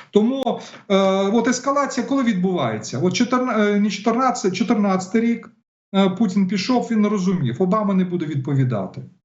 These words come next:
І на превеликий жаль, да, це підтвердилось тоді. Та, і відбулася агресія з боку Росії. Саме тому, що Захід, е, занадто слабко реагував. Е, двадцять другий рік.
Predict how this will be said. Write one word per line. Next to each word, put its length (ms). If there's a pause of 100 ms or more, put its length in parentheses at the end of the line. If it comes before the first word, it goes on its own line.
(540)
І 120
на 100
превеликий 500
жаль, 380
да, 260
це 180
підтвердилось 680
тоді. 380 (480)
Та, 120
і 140
відбулася 720 (100)
агресія 680
з 60
боку 320
Росії. 640 (240)
Саме 380
тому, 240
що 160
Захід, 580
е, 500 (160)
занадто 500
слабко 460
реагував. 640
Е, 280 (200)
двадцять 400
другий 320
рік. 320